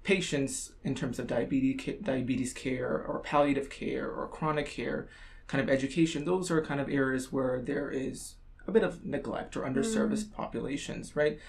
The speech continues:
Speaker 1: So for myself personally, I mean, I take advantage or more care in areas of kind of chronic care management. So I do a lot of C H F work. Um, patients with diabetes care, we ensure that they're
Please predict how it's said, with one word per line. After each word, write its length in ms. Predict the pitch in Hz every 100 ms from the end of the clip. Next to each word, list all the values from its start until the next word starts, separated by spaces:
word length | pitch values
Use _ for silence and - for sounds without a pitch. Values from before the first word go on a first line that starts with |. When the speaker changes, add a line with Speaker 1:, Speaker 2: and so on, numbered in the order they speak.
| - - -
Speaker 1:
So 160 | 139
for 120 | 139
myself 440 | 143 131 131 143 -
personally, 600 | 196 196 160 135 131 131
I 60 |
mean, 360 | 131 131 131 - - -
I 160 | - 139
take 360 | - 135 127
advantage 420 | - - 131 127 135
or 220 | 143 135 - -
more 280 | - 139 143
care 440 | 143 190 160 135 - - - - - -
in 220 | 139 127
areas 540 | 120 127 123 123 -
of 340 | 127 117 - -
kind 180 | 120 135
of 180 | 117 - -
chronic 380 | - 139 131
care 220 | 131 131 117
management. 420 | 110 117 123 123
So 140 | 123
I 60 | 123
do 140 | 131
a 60 | -
lot 120 | -
of 80 | 120
C 240 | - 135
H 160 | 139 -
F 180 | - -
work. 440 | - - - - - - - - -
Um, 540 | 113 110 113 113 117
patients 380 | - 135 131 123
with 100 | 123
diabetes 540 | 123 123 - 247 131 -
care, 220 | - -
we 140 | 131
ensure 280 | 120 - 139
that 140 | 131
they're 240 | - 143